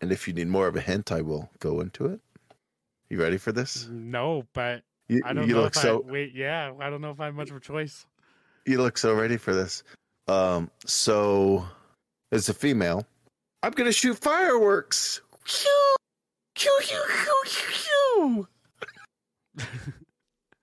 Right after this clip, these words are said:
Speaker 2: That, why is it I can only think of two females in the show right now?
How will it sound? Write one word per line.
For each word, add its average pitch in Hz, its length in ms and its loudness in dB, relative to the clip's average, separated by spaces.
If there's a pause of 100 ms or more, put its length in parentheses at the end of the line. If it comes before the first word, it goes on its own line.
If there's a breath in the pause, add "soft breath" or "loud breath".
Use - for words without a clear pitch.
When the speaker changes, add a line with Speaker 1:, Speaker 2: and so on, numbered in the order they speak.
(600 loud breath)
Speaker 2:
That, 196 280 0
why 180 240 0
is 277 160 -2
it 254 180 2
I 190 160 -2
can 220 140 -4
only 214 220 2
think 208 180 -2
of 185 100 -4
two 196 160 -4
females 180 460 -4
in 156 100 -6
the 147 80 -4
show 160 240 0
right 123 240 -2
now? 104 300 -8